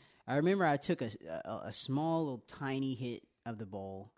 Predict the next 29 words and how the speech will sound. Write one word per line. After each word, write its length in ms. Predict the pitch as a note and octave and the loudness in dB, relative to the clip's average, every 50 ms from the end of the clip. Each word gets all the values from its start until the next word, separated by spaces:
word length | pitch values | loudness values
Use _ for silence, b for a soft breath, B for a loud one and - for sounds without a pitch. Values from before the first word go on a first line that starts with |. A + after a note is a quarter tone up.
| _ - | _ -10
that 140 | G2 G2 | -8 -6
I 80 | G2+ G2 | -6 -6
packed, 460 | - - G#2 F#2 F#2 F2 - - - | -6 -6 -6 -6 -6 -6 -8 -10 -14
and 100 | - - | -14 -12
I 100 | F2+ G2 | -10 -8
remember 380 | G#2 G#2+ A2 A2 A2 G#2 G#2+ F2 | -8 -6 -6 -4 -4 -4 -4 -6
I 220 | D#2+ F#2 G#2 F#2 - D#2 _ _ _ _ _ - | -6 -6 -8 -10 -12 -16 _ _ _ _ _ -8
in-, 220 | B2+ G#2 A2+ A2 - _ - | -8 -6 -8 -8 -10 _ -10
barely 720 | A#2+ A#2+ A2 G#2+ B2+ B2+ C3 C#3+ D3+ D3+ D#3 D3+ C#3 A#2+ | -10 -10 -8 -4 -2 0 2 2 4 4 4 2 2 0
inhaled 420 | B2+ B2 A#2 B2+ C3 B2+ B2+ A#2+ | -2 -2 -2 -2 -2 -2 -4 -4
it, 180 | A2 G#2 - - - | -6 -8 -10 -12 -12
and 340 | A2+ A2+ G#2+ G#2 G#2 G2+ G#2+ - b b b b b b b b b | -10 -8 -8 -8 -8 -10 -12 -14 b b b b b b b b b
in 140 | - D3 E3 | 2 4 6
a 40 | E3+ | 6
moment 380 | E3 D#3+ E3 F3+ F3 D#3 B2 A2 | 6 6 6 6 6 6 4 2
I 120 | A#2+ B2+ | 0 -2
was 120 | B2+ A#2 | -2 -4
just 280 | G#2+ A2 G#2 - - - - | -4 -6 -6 -6 -8 -10 -10
high, 600 | - - - - - - - D#3+ D#3 D3+ D3+ D3 - - - C#3+ | -14 -14 -14 -14 -12 -12 -10 -8 -4 -4 -4 -4 -6 -8 -16 -14
just 520 | - B2+ A#2+ - - - - - - - | -12 -8 -6 -4 -2 0 0 0 0 -2
so 300 | - F3+ F#3+ G3 F#3+ E3+ | -2 -2 0 0 0 -2
high, 420 | D#3 D#3 E3+ E3+ C#3 B2+ A2+ G2 - | -2 -4 -4 -4 -2 -2 -2 -4 -4
high 240 | - - E3 F3 E3+ | -4 -2 0 0 0
out 180 | - C#3+ D3 | 0 -2 -2
of 60 | C#3 B2+ | -2 -2
my 140 | A#2 G#2 | -4 -4
mind, 440 | G#2+ G#2+ A2 A#2 C3 C3+ A#2+ A2 G2+ | -4 -6 -4 -2 -2 -2 -2 -2 -4
man. 220 | F#2+ G2 G#2 A2 A#2+ | -6 -6 -6 -4 -2
And 140 | A#2+ A#2+ | -2 -4